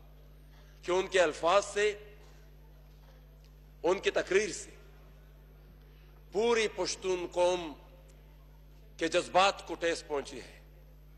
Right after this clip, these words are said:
یہاں پر فریاد ہو رہی ہے کہ ایک بچہ ہے جو کہتا ہے کہ میرے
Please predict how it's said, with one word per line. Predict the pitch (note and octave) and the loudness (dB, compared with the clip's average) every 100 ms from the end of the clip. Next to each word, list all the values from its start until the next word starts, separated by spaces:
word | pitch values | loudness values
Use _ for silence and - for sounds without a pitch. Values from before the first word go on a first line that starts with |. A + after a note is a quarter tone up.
| - - - - - - - - - | -20 -20 -20 -20 -20 -20 -20 -20 -2
یہاں | D3+ G3+ | 4 4
پر | G#3 A3 G#3+ D#3+ - - - - - - - - - - | 4 2 2 -2 -10 -20 -20 -20 -20 -20 -20 -20 -20 -4
فریاد | E3 E3 G3+ A3+ | 2 6 6 6
ہو | G3 G#3 | 2 0
رہی | G#3 F#3+ | 0 0
ہے | A3 | 0
کہ | G#3+ | 0
ایک | G#3 - | -2 2
بچہ | F3 - A3+ | 2 4 2
ہے | F#3 A3 A3 - - - - - - - - - | 2 0 -2 -8 -20 -20 -20 -20 -20 -20 -20 -8
جو | F3 F3+ | -2 2
کہتا | G3+ G#3 A#3 G#3 | 4 4 4 4
ہے | A#3 | 2
کہ | A3+ | 0
میرے | G3 F#3 E3+ | 2 2 2